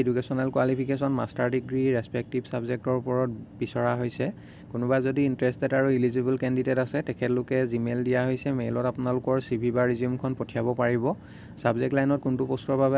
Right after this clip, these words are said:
আবেদন কৰিছে, মেনশ্যন কৰি দিবলৈ নাপাহৰিব। লগতে কণ্টেক্ট নাম্বাৰ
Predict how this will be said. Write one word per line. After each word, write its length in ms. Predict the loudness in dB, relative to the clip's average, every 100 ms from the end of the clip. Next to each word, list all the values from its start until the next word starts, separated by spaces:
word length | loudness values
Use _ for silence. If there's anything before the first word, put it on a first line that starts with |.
| 4
আবেদন 240 | 2 0 0
কৰিছে, 220 | 0 0 -2
মেনশ্যন 280 | -2 -2 -4 0
কৰি 120 | 0 2
দিবলৈ 260 | 2 0 0
নাপাহৰিব। 500 | 0 -2 0 -2 0 0 0
লগতে 320 | 0 0 0 0 -4 -18 -16 -4
কণ্টেক্ট 280 | -2 2 2
নাম্বাৰ 220 | 4 6